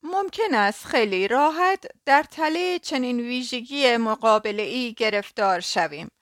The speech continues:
از خودتان بپرسید، طرف مقابل در برابر نه گفتن چه واکنشی نشان می‌دهد؟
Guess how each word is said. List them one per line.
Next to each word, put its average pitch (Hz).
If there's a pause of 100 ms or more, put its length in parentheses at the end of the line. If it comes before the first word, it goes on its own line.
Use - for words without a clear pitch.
(480)
از 202
خودتان 214
بپرسید، 202 (160)
طرف 214
مقابل 262
در 240
برابر 262
نه 226
گفتن 208 (240)
چه 403
واکنشی 196
نشان 170
می‌دهد؟ 180